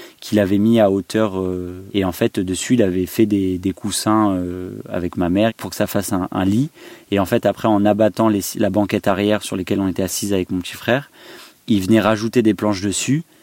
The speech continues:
Et, euh, de là, on remettait des coussins en plus, et du coup, ça faisait un, ça faisait un grand lit à ce moment-là.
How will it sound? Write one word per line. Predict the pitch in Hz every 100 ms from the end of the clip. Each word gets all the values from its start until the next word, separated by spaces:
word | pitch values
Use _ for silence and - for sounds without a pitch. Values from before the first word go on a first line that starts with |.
| _ _ _
Et, | 113 113
euh, | 104 95
de | 90
là, | 98 117
on | 104
remettait | 90 117 117 120
des | 107
coussins | - 107 -
en | 101
plus, | 90 - 139 - -
et | 104
du | 87 90
coup, | 123
ça | - 98
faisait | 87 92 107
un, | 104 92 87 92
ça | - 92
faisait | 90
un | 92
grand | 90 87 95
lit | 101 113
à | 101
ce | -
moment-là. | 101 95